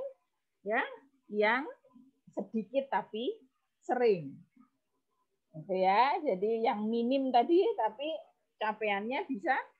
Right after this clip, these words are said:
bisa luar biasa. Nah, sekarang kalau memba-, melihat hasil bagaimana? Ini Adi, Ida, dan Ana, ini kan kalau dilihat usahanya sama, tapi kok prestasinya Adi tinggi, Ida sedang,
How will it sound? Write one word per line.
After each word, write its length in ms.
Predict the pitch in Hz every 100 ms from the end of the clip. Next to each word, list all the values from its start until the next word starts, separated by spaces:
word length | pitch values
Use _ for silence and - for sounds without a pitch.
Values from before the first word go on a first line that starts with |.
| _ _ _ _ _
bisa 320 | 196 185 190 185
luar 240 | 180 175
biasa. 480 | - 165 160 156 151
Nah, 160 | 226 339
sekarang 320 | 359 254 392
kalau 240 | 427 294 294
memba-, 560 | 285 262 - 220 220 -
melihat 560 | 247 269 269 285 330 233
hasil 320 | 240 233 453
bagaimana? 560 | 381 226 240 226 202 196 _ _ _ -
Ini 340 | 285 320 508 - -
Adi, 560 | 262 262 - 320 339 294
Ida, 320 | 233 277 277
dan 240 | 247 226
Ana, 400 | - 220 208 170 175 254 - 698
ini 560 | 226 226 262 311 330 294 - _ _ _ _ -
kan 160 | 320
kalau 320 | 311 277 285
dilihat 400 | 285 240 240 311 -
usahanya 640 | - 381 240 220 220 254 403
sama, 560 | 427 285 285 285 254 247
tapi 240 | 269 440
kok 240 | 440 392 -
prestasinya 720 | 294 - - 370 285 330 269
Adi 320 | 240 320 285
tinggi, 560 | 240 208 190 269 339 339
Ida 160 | 214
sedang, 460 | 214 208 - 240 -